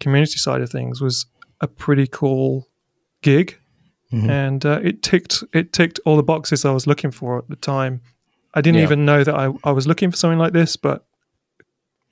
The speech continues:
Speaker 1: it didn't take me long to agree.
Speaker 2: Yeah, the, uh, well, I appreciate that. The,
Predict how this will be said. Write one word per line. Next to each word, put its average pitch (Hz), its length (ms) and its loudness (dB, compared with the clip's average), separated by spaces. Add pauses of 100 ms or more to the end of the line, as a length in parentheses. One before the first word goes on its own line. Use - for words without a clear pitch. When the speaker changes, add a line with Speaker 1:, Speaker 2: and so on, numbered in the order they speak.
Speaker 1:
it 165 160 -2
didn't 156 220 4
take 151 180 0
me 143 100 2
long 139 240 2
to 127 140 -8
agree. 123 360 -8 (380)
Speaker 2:
Yeah, 127 260 2
the, 131 480 2
uh, 120 80 0
well, 120 100 2
I 117 40 2
appreciate 113 420 -2
that. 110 240 -2
The, 127 500 2